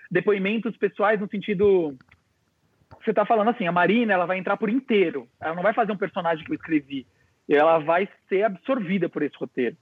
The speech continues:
Eu acho que eu, eu acho que o meu primeiro exercício com isso foi com o Ismael Canepelli no Famosos Lendas da Morte. Quando ele me mostrou as primeiras linhas que ele ia escrever, o, ele tava escrevendo o livro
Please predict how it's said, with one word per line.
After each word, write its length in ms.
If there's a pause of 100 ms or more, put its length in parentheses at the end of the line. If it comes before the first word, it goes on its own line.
(500)
Eu 160
acho 160
que 80
eu, 100 (140)
eu 180
acho 180
que 220
o 80
meu 100
primeiro 280
exercício 420
com 160
isso 240
foi 220
com 80
o 40
Ismael 280
Canepelli 400
no 120
Famosos 560
Lendas 220
da 100
Morte. 480 (420)
Quando 180
ele 120
me 60
mostrou 440
as 80
primeiras 440
linhas 420
que 100
ele 120
ia 140
escrever, 440
o, 260
ele 100
tava 160
escrevendo 380
o 80
livro 420